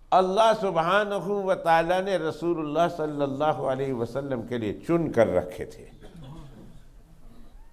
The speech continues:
सहाबा किराम रसूलुल्लाह को कोइंसिडेंटली नहीं मिल गए सल्लल्लाहु अलैहि वसल्लम, कि इधर से ये आ गया, इधर से ये आ गया, इधर से आ गया, कोइंसिडेंटली मिल गए।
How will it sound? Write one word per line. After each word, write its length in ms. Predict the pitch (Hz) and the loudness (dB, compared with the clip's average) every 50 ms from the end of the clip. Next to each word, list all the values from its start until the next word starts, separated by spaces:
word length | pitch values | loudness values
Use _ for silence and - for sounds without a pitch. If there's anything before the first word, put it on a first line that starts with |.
| _ - - - - - - - - - - - - - - - - - - - - - - - - - - - - - - - - | _ -20 -20 -16 -16 -16 -14 -14 -16 -16 -16 -18 -18 -18 -18 -18 -16 -16 -16 -18 -18 -18 -20 -20 -18 -18 -18 -16 -16 -18 -18 -18 -4
सहाबा 460 | - - - 165 175 180 202 208 208 180 | 2 4 6 6 8 8 8 6 6 4
किराम 400 | - 185 185 196 220 226 220 214 | 6 6 6 8 6 6 6 6
रसूलुल्लाह 760 | 202 196 - - 208 220 208 202 196 202 214 233 233 226 233 | 4 4 6 4 4 6 6 6 6 8 8 8 8 6 4
को 80 | 220 202 | 2 2
कोइंसिडेंटली 840 | - 196 214 220 214 208 185 151 196 190 190 208 208 208 208 220 214 | 4 4 6 6 6 4 4 2 2 2 2 0 0 -2 0 0 0
नहीं 220 | 214 208 220 240 247 | 2 4 4 4 4
मिल 180 | 240 247 240 233 | 4 4 2 4
गए 240 | 214 226 220 196 170 - | 6 6 6 6 6 6
सल्लल्लाहु 680 | - 190 185 185 180 180 175 170 165 180 185 180 160 170 | 4 2 2 4 2 2 2 2 2 4 4 4 4 2
अलैहि 280 | 160 151 151 156 156 143 | 2 2 0 -2 -4 -2
वसल्लम, 480 | 135 135 117 135 135 131 117 110 101 92 85 - - - - - - - - - - - - - - - - - - - - - - - - - - - - - - - - - - - - - - - - - - - - - - - - - - - - - - - - - - - - - - - - - - - - - - - | -4 -4 -4 -4 -4 -2 -2 -4 -4 -4 -10 -12 -16 -18 -20 -20 -20 -20 -20 -20 -20 -20 -20 -20 -20 -20 -20 -20 -20 -20 -20 -18 -16 -16 -16 -16 -16 -18 -18 -20 -20 -18 -18 -18 -18 -16 -18 -16 -16 -16 -18 -18 -18 -18 -18 -18 -18 -20 -20 -20 -18 -18 -16 -14 -14 -14 -12 -12 -12 -14 -14 -14 -16 -16 -16 -18 -20 -20 -20 -20 -4 2
कि 120 | 156 190 185 | 4 6 6
इधर 220 | 185 208 226 220 | 8 8 6 6
से 120 | - 202 208 | 6 6 6
ये 140 | 196 214 208 | 8 8 8
आ 160 | 214 208 208 202 | 8 8 6 6
गया, 180 | 196 190 202 196 | 6 6 8 8
इधर 240 | 202 190 202 208 185 | 8 8 6 6 4
से 120 | - 196 196 | 6 4 6
ये 100 | 190 196 | 8 8
आ 140 | 190 190 196 | 8 8 6
गया, 160 | 190 190 196 196 | 6 6 6 4
इधर 220 | 196 185 196 196 | 4 4 2 0
से 140 | 175 185 196 | 2 2 4
आ 120 | 180 175 185 | 6 6 6
गया, 180 | 185 185 202 190 | 6 4 4 4
कोइंसिडेंटली 880 | - - 196 214 214 214 190 - - 196 190 202 202 202 202 202 202 190 | 4 4 4 6 6 6 4 2 -2 -2 0 0 -2 -2 -2 -4 -4 -2
मिल 180 | 180 180 175 170 | 0 -2 -2 0
गए। 280 | 156 165 180 202 226 | 2 4 4 4 4